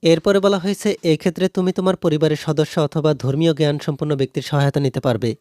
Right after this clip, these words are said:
এরপর এখানে এই ছকটিতে তোমাদেরকে প্রথমে বলা হচ্ছে হজের ধর্মীয় তাৎপর্য, আর এই পাশে বলা হয়েছে হজের সামাজিক তাৎপর্য লিখতে হবে। তোমরা এখানে দেখতে পাচ্ছ, তোমাদেরকে এই ছকটিতে হজের ধর্মীয় তাৎপর্যের একটি উদাহরণ দেখানো হয়েছে আর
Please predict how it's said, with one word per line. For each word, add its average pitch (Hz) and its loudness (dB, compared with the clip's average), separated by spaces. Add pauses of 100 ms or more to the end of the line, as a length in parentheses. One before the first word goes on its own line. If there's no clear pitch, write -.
(720)
এরপর 160 2
এখানে 202 0 (100)
এই 156 2
ছকটিতে 170 -6
তোমাদেরকে 160 -2
প্রথমে 156 0
বলা 147 2
হচ্ছে 160 -4 (100)
হজের 139 0
ধর্মীয় 139 0
তাৎপর্য, 139 -4 (580)
আর 135 2 (120)
এই 156 2
পাশে 175 -2
বলা 175 2
হয়েছে 180 -2
হজের 143 0
সামাজিক 147 -2
তাৎপর্য 143 -2
লিখতে 127 0
হবে। 120 0 (760)
তোমরা 165 2
এখানে 196 0
দেখতে 156 -2
পাচ্ছ, 151 -4
তোমাদেরকে 151 -2 (140)
এই 139 0
ছকটিতে 160 -4 (100)
হজের 135 0
ধর্মীয় 147 0
তাৎপর্যের 143 -4 (120)
একটি 147 -6 (120)
উদাহরণ 139 0
দেখানো 156 0
হয়েছে 156 -2 (320)
আর 127 -2